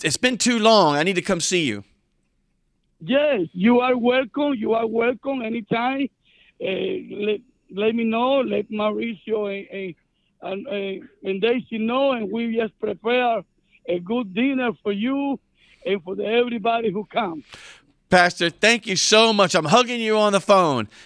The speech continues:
Speaker 1: So we'll talk to you soon.
Speaker 2: Thank you. God, God
Speaker 1: God bless
Speaker 2: bless
Speaker 1: you.
Speaker 2: you, Mister Garcia.
Speaker 1: You too, sir.
Speaker 2: Okay, bye-bye.
Speaker 1: So, Julio, what got you interested,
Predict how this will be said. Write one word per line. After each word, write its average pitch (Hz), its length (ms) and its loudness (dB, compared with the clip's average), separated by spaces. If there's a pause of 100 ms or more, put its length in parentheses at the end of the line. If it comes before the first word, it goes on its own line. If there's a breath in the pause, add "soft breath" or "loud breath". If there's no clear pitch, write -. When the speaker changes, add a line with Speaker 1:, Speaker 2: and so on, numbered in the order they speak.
Speaker 1:
So 160 180 4
we'll 185 200 8
talk 214 300 4
to 202 60 -8
you 190 120 -2
soon. 156 420 4
Speaker 2:
Thank - 20 -4
you. 220 140 4
God, 190 260 -2
God - 600 -20
Speaker 1:
God 180 220 4
bless 170 180 6
Speaker 2:
bless - 140 -2
Speaker 1:
you. 220 100 2
Speaker 2:
you, 214 60 -2
Mister 208 240 -2
Garcia. 208 600 -4
Speaker 1:
You 170 200 2
too, 180 200 0
sir. 113 340 -2 (100)
Speaker 2:
Okay, 180 40 -12
bye-bye. 185 380 -8 (460 soft breath)
Speaker 1:
So, 202 200 4
Julio, 240 240 6
what 381 260 2
got 359 280 -2
you 277 180 -4
interested, 139 760 -4